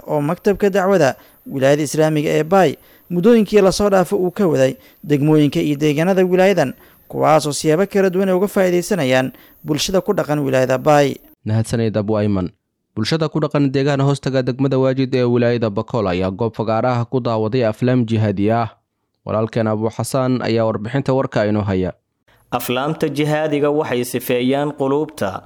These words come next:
Speaker 3: waxay farxad geliyaan muslimiinta jecel jabka cadowga iyo guusha muslimiinta. Waa indhe qabowsi,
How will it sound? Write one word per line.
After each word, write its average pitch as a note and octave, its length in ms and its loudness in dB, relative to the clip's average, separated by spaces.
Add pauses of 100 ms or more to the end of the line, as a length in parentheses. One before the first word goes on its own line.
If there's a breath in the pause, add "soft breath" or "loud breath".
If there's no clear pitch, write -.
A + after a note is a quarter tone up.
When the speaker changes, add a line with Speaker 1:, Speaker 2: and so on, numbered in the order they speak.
(260 loud breath)
Speaker 3:
waxay B2+ 320 -2
farxad C#3 400 -2
geliyaan C3 400 0
muslimiinta C3+ 720 -2
jecel B2 400 -2
jabka D3 320 -2
cadowga G#2 600 -2 (300 soft breath)
iyo B2+ 220 0
guusha C3+ 420 -2
muslimiinta. B2+ 840 -2 (560)
Waa B2+ 260 -2
indhe B2+ 240 -2
qabowsi, B2+ 720 -4